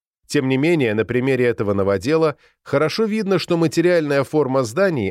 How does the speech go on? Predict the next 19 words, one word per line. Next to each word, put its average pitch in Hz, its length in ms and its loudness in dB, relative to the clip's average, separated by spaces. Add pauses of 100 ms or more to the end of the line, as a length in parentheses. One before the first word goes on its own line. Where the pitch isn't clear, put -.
обладает 131 560 0
для 156 120 0
китайцев 156 600 0
гораздо 135 440 0
меньшей 127 420 0
ценностью, 170 680 -2
чем 135 320 -2
дух 139 200 -4
места. - 480 -4 (1000)
Здания 135 440 0
могут 135 320 0
разрушаться 117 680 0
и 123 40 0
восстанавливаться 120 920 -2
по 107 140 -2
много 101 280 0
раз, 135 360 -4 (540)
но 127 180 2
главное — 110 640 -2